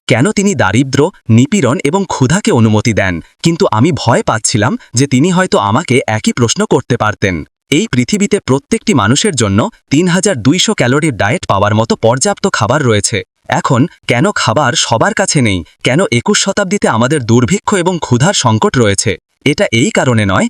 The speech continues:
যে আল্লাহ আমাদের যথেষ্ট দেননি, এটা আমাদের নিজেদের দুর্নীতির কারণে, তাই না? সুতরাং আমাদের নিজেদেরকে জিজ্ঞাসা করতে হবে, আমরা ক্ষুধার সমস্যা সমাধানে কি করছি এবং নির্দিষ্ট মানুষের কাছে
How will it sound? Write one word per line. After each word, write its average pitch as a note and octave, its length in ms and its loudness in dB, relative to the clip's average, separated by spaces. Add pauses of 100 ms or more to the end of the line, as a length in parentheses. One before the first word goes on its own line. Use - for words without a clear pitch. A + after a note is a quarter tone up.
(140)
যে B2+ 200 0
আল্লাহ C3+ 340 2
আমাদের C3+ 300 0
যথেষ্ট G#2+ 460 -2
দেননি, G2 420 2 (220)
এটা C#3+ 220 0
আমাদের D#3 360 0
নিজেদের D3+ 420 2
দুর্নীতির C#3+ 540 2
কারণে, G2+ 380 0 (200)
তাই A#2 200 0
না? F3 220 0 (160)
সুতরাং E3 520 0 (160)
আমাদের F3 380 0
নিজেদেরকে E3 520 2
জিজ্ঞাসা A2 460 -2
করতে A2 280 0
হবে, G#2 280 0 (200)
আমরা C#3 280 2
ক্ষুধার D3+ 380 0
সমস্যা D#3 440 0
সমাধানে B2 460 0
কি F3+ 200 -2
করছি A2 460 0 (180)
এবং C#3 260 2
নির্দিষ্ট B2+ 460 2
মানুষের D#3 440 0
কাছে A2 320 -2